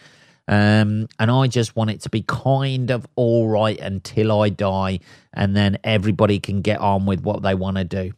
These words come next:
you know, wearing factor th-, three thousand fucking sun cream,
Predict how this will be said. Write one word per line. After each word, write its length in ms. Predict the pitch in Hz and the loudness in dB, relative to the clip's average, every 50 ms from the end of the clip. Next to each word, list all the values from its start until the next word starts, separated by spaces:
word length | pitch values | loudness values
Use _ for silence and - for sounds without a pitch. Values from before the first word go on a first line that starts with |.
| - - | -12 -6
you 160 | - 113 104 | -4 -2 -2
know, 180 | 95 80 78 - - _ _ _ _ _ _ - - - _ _ _ _ _ | -2 -4 -6 -8 -12 _ _ _ _ _ _ -20 -20 -20 _ _ _ _ _
wearing 360 | - 117 110 107 104 104 98 90 | 0 2 2 2 0 0 -2 -4
factor 540 | - - - - 113 - - _ - 110 | -8 -8 -6 -6 -6 -6 -8 _ -2 -2
th-, 120 | 95 - - _ _ _ _ | -2 -2 -8 _ _ _ _
three 380 | _ _ - - 107 110 107 104 | _ _ -8 -2 -2 -2 -2 -4
thousand 600 | - - 110 104 107 107 104 98 - 104 98 90 | -2 0 0 2 2 2 0 -2 -2 -4 -6 -2
fucking 360 | - 110 104 - - 110 98 | -2 -4 -4 -2 -4 -6 -6
sun 420 | 90 - - - - 113 104 107 107 | -6 -8 -10 -6 -6 -4 -4 -4 -6
cream, 400 | - - 113 107 104 101 98 | -4 -2 -2 0 0 -2 -4